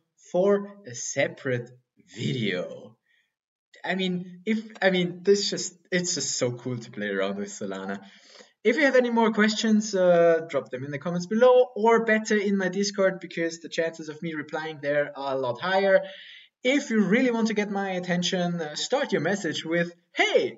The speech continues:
I bought your N F T." How you can do that, uh, watch the last video, and, uh, then I definitely reply to you if you ha-, if you hold my N F T.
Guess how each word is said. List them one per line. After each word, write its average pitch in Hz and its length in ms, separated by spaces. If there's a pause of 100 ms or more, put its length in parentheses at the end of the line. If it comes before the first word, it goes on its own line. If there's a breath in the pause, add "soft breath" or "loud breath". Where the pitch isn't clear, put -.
(120)
I 339 280
bought 147 320
your 196 240
N 208 200
F 285 200
T." 302 460 (300 soft breath)
How 262 160
you 123 100
can 107 160
do 104 160
that, 139 320
uh, 139 380 (460)
watch 98 300
the 156 60
last 185 280
video, 180 380 (540 loud breath)
and, 196 360
uh, 190 240
then 208 240
I 156 80
definitely 131 500
reply 107 360
to 101 140
you 101 140
if 98 140
you 98 100
ha-, 107 200
if 113 200
you 107 80
hold 110 240
my 101 120
N 101 180
F 101 140
T. 110 340